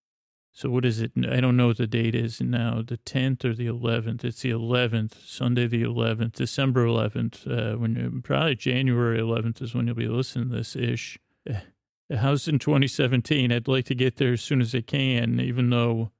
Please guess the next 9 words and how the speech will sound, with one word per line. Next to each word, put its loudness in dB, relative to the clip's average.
say -8
this, -6
no 2
offense, 2
twenty 2
sixteen. 0
<laughs> -2
Oh, 2
boy. 2